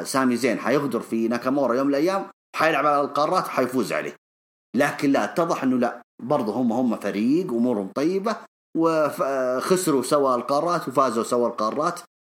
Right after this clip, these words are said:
فأشوف إنها بداية خطوة جديدة لسامي زين،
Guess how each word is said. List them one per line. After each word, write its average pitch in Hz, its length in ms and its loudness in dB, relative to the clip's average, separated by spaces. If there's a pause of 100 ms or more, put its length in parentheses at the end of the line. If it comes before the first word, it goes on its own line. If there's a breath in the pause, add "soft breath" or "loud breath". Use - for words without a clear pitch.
(360)
فأشوف 190 1120 0
إنها 185 260 2
بداية 151 380 0
خطوة 120 320 -2
جديدة 104 340 0
لسامي 143 380 0
زين، 151 280 0